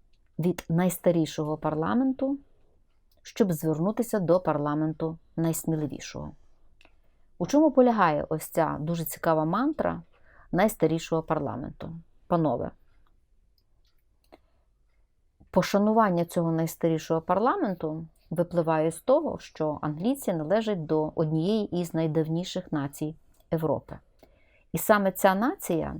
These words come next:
вирішила своє національне питання тоді, коли ми навіть на порядку денному такого не мали. Тому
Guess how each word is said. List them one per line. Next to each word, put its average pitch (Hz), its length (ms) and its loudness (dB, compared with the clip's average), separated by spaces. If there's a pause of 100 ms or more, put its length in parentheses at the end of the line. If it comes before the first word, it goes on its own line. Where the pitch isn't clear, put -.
(560)
вирішила 175 500 4
своє 196 300 -2
національне 165 600 -2
питання 151 500 -2
тоді, 196 380 0 (100)
коли 156 360 2
ми 190 360 0
навіть 175 380 -2
на 160 100 -2
порядку 160 420 -2
денному 196 460 -4
такого 151 380 -4
не 156 100 0
мали. 139 300 -2 (1000)
Тому 247 440 6